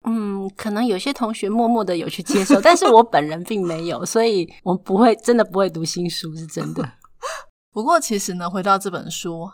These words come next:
Speaker 2: 韩帝他在这个章节就要跟我们讲说，不应该把每个人局限在职务或者是角色的框框里面，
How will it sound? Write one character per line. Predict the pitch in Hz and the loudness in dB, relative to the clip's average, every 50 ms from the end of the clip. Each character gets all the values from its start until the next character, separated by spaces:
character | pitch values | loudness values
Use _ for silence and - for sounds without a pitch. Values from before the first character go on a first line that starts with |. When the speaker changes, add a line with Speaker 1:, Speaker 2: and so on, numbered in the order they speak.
| _ _ | _ _
Speaker 2:
韩 | - - 170 180 190 | -12 -10 -10 -6 -4
帝 | 220 226 220 | -4 -4 -4
他 | 214 196 214 202 | -4 -4 -4 -4
在 | 214 208 202 | -2 -4 -4
这 | 196 214 202 | -4 -6 -6
个 | 190 | -6
章 | 170 - 180 190 190 196 | -2 -2 -2 -2 -2 -4
节 | - 180 185 | -8 -8 -8
就 | 180 - 196 | -4 -4 -4
要 | 196 196 | -4 -2
跟 | 190 196 180 | -4 -6 -8
我 | 165 | -6
们 | 165 160 156 | -8 -10 -10
讲 | 165 165 - - 160 | -10 -10 -10 -10 -10
说， | - - 180 175 175 170 170 180 - _ | -10 -8 -6 -4 -4 -4 -6 -8 -12 _
不 | - 202 208 | -4 -4 -2
应 | 208 208 | -2 -2
该 | 202 202 202 | -2 -2 -2
把 | 196 196 170 170 | -2 -2 -4 -4
每 | 170 175 160 156 | -4 -8 -12 -10
个 | - 170 | -10 -10
人 | 165 160 156 160 160 160 | -10 -10 -10 -12 -14 -14
局 | - - 180 175 | -12 -10 -10 -8
限 | 175 - - 214 202 196 | -6 -4 -2 -2 -2 -4
在 | 190 - 196 185 175 156 135 - _ _ | -4 -4 -4 -4 -4 -6 -10 -14 _ _
职 | - - - 190 190 208 | -8 -6 -4 -2 -2 -2
务 | 226 247 240 208 - - | -2 -2 -2 -4 -4 -4
或 | - - 220 196 | -2 0 0 0
者 | - - - | -2 -6 -8
是 | - - - 196 185 170 | -10 -8 -6 -6 -6 -6
角 | - - - - 165 | -8 -10 -10 -10 -10
色 | - - 196 180 | -6 -6 -4 -4
的 | 170 160 | -6 -8
框 | 160 - - 175 165 | -8 -6 -4 -4 -4
框 | 165 - - 170 170 170 | -6 -8 -10 -10 -8 -10
里 | 165 165 - 175 | -12 -12 -12 -12
面， | 165 160 156 - 165 | -12 -10 -10 -12 -14